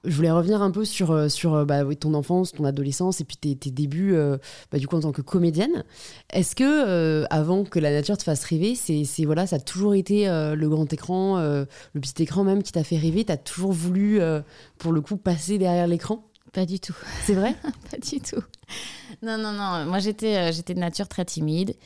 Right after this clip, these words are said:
Speaker 2: et très curieuse de tout. Donc, euh, j'ai toujours adoré apprendre et, euh, et, euh, voilà, sur tout, tout, tous les sujets m'intéressent. Euh,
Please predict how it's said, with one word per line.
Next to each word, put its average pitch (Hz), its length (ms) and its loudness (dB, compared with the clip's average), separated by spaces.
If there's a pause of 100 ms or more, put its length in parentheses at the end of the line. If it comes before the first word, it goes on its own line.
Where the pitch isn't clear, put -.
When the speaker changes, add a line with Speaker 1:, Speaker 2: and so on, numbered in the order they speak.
(120)
Speaker 2:
et 185 80 0
très - 180 -4
curieuse 180 400 0
de 170 100 2
tout. 123 220 -4
Donc, 123 380 -6
euh, 50 240 -8
j'ai - 400 -10
toujours 170 260 -4
adoré 143 300 -4
apprendre 160 480 -6
et, 139 100 -8
euh, - 840 -18
et, - 220 -4
euh, - 20 -10 (340)
voilà, - 200 -12
sur - 180 -8
tout, 170 200 -4
tout, 175 220 -6
tous 220 220 0
les 190 80 4
sujets 165 340 -4
m'intéressent. 156 560 -6 (600)
Euh, 151 640 2